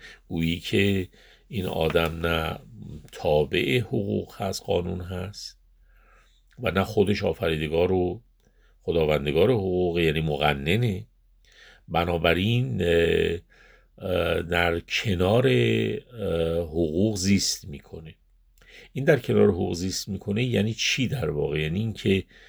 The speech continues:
می‌خواد بگه که، اه، به، به فراخور، به فراخور از این فضای حقوقی استفاده می‌کنه و به اقتضا از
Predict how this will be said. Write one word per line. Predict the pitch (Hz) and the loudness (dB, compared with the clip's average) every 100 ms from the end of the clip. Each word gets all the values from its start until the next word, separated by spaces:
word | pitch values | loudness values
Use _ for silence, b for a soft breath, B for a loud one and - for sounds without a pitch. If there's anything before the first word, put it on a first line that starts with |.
| b b | b b
می‌خواد | 110 110 101 | -2 0 2
بگه | 104 98 101 | 2 2 0
که، | - 92 85 80 - b b b - | 2 2 2 0 -6 b b b -4
اه، | 90 85 82 82 - 82 - - - 95 87 82 80 80 82 87 | 0 2 2 0 -4 -8 -8 -8 -8 -10 -8 -8 -8 -8 -8 -4
به، | 90 90 85 82 82 80 - - 80 80 - - - - - 82 80 80 | 2 4 4 2 -2 -8 -12 -10 -10 -10 -12 -16 -20 -20 -20 -16 -14 -2
به | 95 | 0
فراخور، | - - 92 87 - - 98 82 - _ _ _ _ _ _ _ _ _ - | 4 6 8 6 4 2 2 0 -8 _ _ _ _ _ _ _ _ _ -8
به | 85 | -4
فراخور | - 87 82 78 98 87 - _ B B B B | 0 4 4 2 -2 -4 -6 _ B B B B
از | 90 - | -2 0
این | 131 117 | 2 2
فضای | 98 - 87 98 90 | 0 -2 2 4 4
حقوقی | 80 78 82 90 | 2 -2 0 0
استفاده | - - 82 82 104 | 0 -2 0 2 2
می‌کنه | 139 107 90 85 95 107 _ _ _ _ _ B B B B | 0 -2 -2 -2 -4 -10 _ _ _ _ _ B B B B
و | 85 | -4
به | 85 113 | 0 0
اقتضا | 104 - - 101 82 98 113 143 160 - _ - _ _ _ _ - | 0 -6 -2 0 2 6 6 6 2 -8 _ -20 _ _ _ _ -4
از | 90 85 80 82 | 0 0 -2 -12